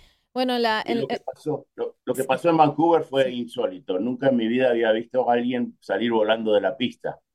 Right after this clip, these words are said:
Speaker 2: Y yo estaba ahí, a cien metros de donde pasó, y lo estábamos viendo en una pantalla grande.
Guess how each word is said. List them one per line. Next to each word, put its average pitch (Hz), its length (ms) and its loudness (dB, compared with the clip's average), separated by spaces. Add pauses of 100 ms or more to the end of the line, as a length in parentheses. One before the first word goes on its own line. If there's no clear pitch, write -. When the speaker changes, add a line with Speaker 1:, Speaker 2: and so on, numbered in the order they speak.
(280)
Speaker 2:
Y - 80 -8
yo 120 120 0
estaba 151 340 6
ahí, 180 260 2
a 117 200 -2
cien 139 260 0
metros 131 340 -2
de 117 80 -6
donde 113 220 -4
pasó, 151 320 0
y 123 180 2
lo 104 120 -6
estábamos 127 400 -2
viendo 120 220 -2
en 117 60 0
una 113 220 -2
pantalla 110 500 2
grande. 131 540 2